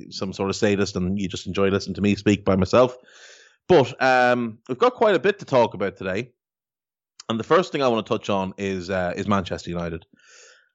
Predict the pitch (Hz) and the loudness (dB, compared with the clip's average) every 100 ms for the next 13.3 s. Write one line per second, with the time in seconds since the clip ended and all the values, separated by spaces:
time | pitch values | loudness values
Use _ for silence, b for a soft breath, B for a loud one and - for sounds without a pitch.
0 | - 117 120 123 117 113 131 120 143 151 | -2 2 4 4 0 -2 -2 -2 0 4
1 | 196 202 135 139 131 113 107 104 - 107 | 4 2 2 2 2 -2 -2 -4 -6 -4
2 | 98 95 92 92 98 95 95 95 104 107 | -4 -6 -6 0 0 0 -2 -2 0 -2
3 | 104 104 104 104 101 101 - 107 107 110 | 0 -2 -2 -2 -4 -12 -4 0 0 0
4 | 120 110 110 107 101 98 _ _ _ _ | -2 0 -2 -2 -6 -8 _ _ _ _
5 | _ 104 - 110 104 98 95 _ _ _ | _ -18 -6 0 2 0 -8 _ _ _
6 | - 110 104 90 - 101 92 95 90 - | -8 -4 -2 -2 2 2 2 -2 -4 0
7 | 104 98 90 92 92 90 95 - 107 - | 0 0 -2 -4 -4 -4 -10 -6 -6 -6
8 | _ - _ _ 110 107 101 - - 98 | _ -20 _ _ -2 -2 -4 -12 -10 -8
9 | 87 82 82 - 87 82 76 _ b b | -6 -8 -10 -12 -14 -14 -16 _ b b
10 | b b b b - 139 156 190 190 151 | b b b b -4 0 4 6 6 4
11 | 131 107 85 _ _ _ - 104 101 98 | 2 0 -6 _ _ _ -2 0 0 -6
12 | _ _ - 131 117 101 - - 117 107 | _ _ -8 -6 -4 -6 -10 -6 0 2
13 | 98 85 82 | 0 -4 -12